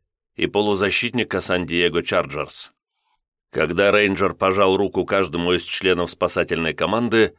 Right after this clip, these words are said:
где каждый и правда был ветераном, те поприветствовали его с братским уважением.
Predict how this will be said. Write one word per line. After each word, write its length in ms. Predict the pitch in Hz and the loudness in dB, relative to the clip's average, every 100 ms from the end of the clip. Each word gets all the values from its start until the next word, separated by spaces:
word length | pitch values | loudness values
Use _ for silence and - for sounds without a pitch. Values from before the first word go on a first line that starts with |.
| _ | _
где 280 | - 85 107 | -14 0 0
каждый 400 | 107 101 80 90 | 2 0 0 -2
и 100 | - | -2
правда 460 | - 101 92 82 85 | -2 0 2 0 0
был 240 | 85 87 | 2 0
ветераном, 720 | 85 82 87 85 80 80 - _ _ _ _ - | 0 0 2 2 0 -4 -8 _ _ _ _ 0
те 140 | 143 | 2
поприветствовали 840 | 143 143 113 131 - 120 110 104 | 2 2 4 4 2 2 4 4
его 240 | 98 95 110 | 4 4 2
с 80 | |
братским 520 | 80 95 87 - 90 87 | 2 0 0 -2 -4 0
уважением. 720 | 90 90 92 78 71 67 | 0 0 0 0 -4 -8